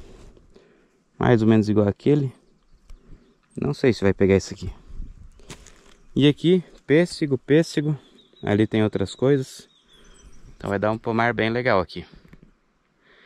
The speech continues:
Que vai ficar aqui para os passarinhos, pra gente, talvez pra quem vier se hospedar aqui também. Vamos ver como é que vai dar, ah, de fruta esse aqui. Se tiver mu-, muita fruta, a gente e os passarinhos não conseguirem comer,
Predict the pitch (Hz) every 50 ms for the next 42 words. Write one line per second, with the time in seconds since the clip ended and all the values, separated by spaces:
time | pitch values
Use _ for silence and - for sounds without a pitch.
0 | _ _ _ _ _ _ _ _ _ _ _ _ _ - - 196 175 190 196 180
1 | 151 - 147 143 143 - 147 - 147 139 - - 143 156 165 151 - - - 127
2 | 123 123 - - - 120 - 151 156 170 180 185 160 - - 104 104 95 113 135
3 | 160 170 - - 156 143 - - 110 104 98 104 107 101 - - 95 95 92 85
4 | - _ _ _ _ _ _ - _ _ _ _ _ - 101 101 92 95 104 101
5 | - - 101 92 - 104 98 95 98 95 92 - - 110 - 107 98 104 131 143
6 | 131 - - 113 123 135 143 120 117 120 113 107 - 101 101 98 95 - 95 92
7 | 95 95 95 92 95 92 92 - _ _ _ _ _ _ _ - - _ _ _
8 | _ _ _ _ _ - - 95 92 92 92 90 85 - - - - - - -
9 | - - - 95 92 90 - 110 107 101 - 98 - - 92 - - - 90 -
10 | - - - - - 107 110 117 120 135 127 110 127 131 135 127 151 156 - 156
11 | 170 175 - 190 175 - _ _ _ _ _ _ _ _ _ _ _ _ - 101
12 | 104 95 107 110 110 - 113 104 - - 110 - 120 117 120 123 123 131 139 131
13 | - 143 135 - - 143 135 143 143 143 143 - 160 165 165 180 185